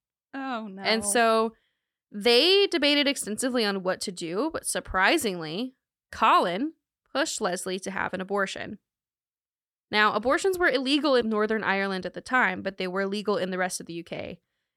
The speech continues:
Speaker 2: And despite Leslie's apprehension, the two of 'em took a little trip and had the procedure done.
Speaker 1: I can't say what I wanna say.
Speaker 2: Oh, just wait.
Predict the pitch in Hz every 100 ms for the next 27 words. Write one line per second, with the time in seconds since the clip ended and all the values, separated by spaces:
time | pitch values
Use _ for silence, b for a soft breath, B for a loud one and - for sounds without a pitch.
0 | - 208 196 196 190 - 247 302 240 226
1 | 214 214 208 208 190 185 170 180 180 175
2 | 175 - 214 247 247 240 233 - - 196
3 | 196 196 - 170 - _ _ _ _ 185
4 | 170 180 185 - 175 175 180 73 - _
5 | _ _ _ _ _ _ - 226 - 262
6 | - - 196 190 185 190 185 180 - 185
7 | 180 180 196 - _ _ _ _ _ _
8 | _ _ _ - 202 190 185 202 190 160